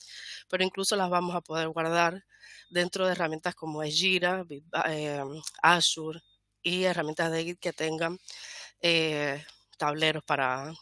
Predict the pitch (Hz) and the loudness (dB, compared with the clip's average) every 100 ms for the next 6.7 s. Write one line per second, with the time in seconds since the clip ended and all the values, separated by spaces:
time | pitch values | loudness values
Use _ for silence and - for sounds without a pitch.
0 | _ - 151 147 147 165 151 156 156 165 | _ -6 -4 -4 -2 -2 -2 0 2 2
1 | - 165 151 139 - - 233 196 - - | 2 0 -2 -2 -2 8 8 8 2 -10
2 | - - - - - - - _ 190 202 | -20 -20 -18 -18 -18 -20 -20 _ -2 -2
3 | - - - - - - - 180 175 170 | -4 -12 -10 -10 -12 -14 0 4 4 2
4 | 170 170 185 185 170 156 143 147 147 - | 4 6 8 10 10 8 2 -4 -12 -20
5 | - _ - - _ - 180 175 180 170 | -20 _ -6 -6 _ 0 0 2 0 2
6 | 180 180 165 156 143 139 | 2 4 4 4 0 -2